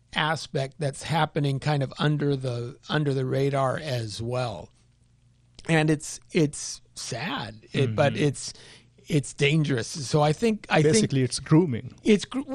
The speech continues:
Speaker 1: yeah, it's, but every, you know, every group always wants to replicate themselves,
Speaker 2: Hmm.
Speaker 1: right? So when you have a, a, a family and, and you want to have children, that, that's a natural outgrowth. When you're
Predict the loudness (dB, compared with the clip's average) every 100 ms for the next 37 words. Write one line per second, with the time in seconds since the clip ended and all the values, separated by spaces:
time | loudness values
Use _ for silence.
0 | 4 6 6 4 4 2 0 -18 _ 0
1 | 0 0 -2 0 0 0 0 -2 -8 -20
2 | _ -2 0 0 -2 -4 -4 -6 2 2
3 | 2 0 2 0 0 -4 -4 0 0 0
4 | -6 -6 -8 -10 -12 -10 -12 -12 -10 -6
5 | -4 -4 -6 -10 _ -20 _ -4 2 2
6 | 4 2 2 0 -2 -4 _ _ _ _
7 | _ _ _ _ -4 2 4 4 4 2
8 | 0 -2 -2 -2 0 -4 -8 -10 -2 0
9 | 0 -2 -2 -2 -4 -10 _ -8 -6 -4
10 | -4 -4 -6 -14 -20 _ -4 -4 -2 -6
11 | -6 -6 -6 -4 -2 -2 -4 -8 -8 -4
12 | -4 -4 -8 -8 -4 -4 -4 -6 -2 -2
13 | 0 -2 -4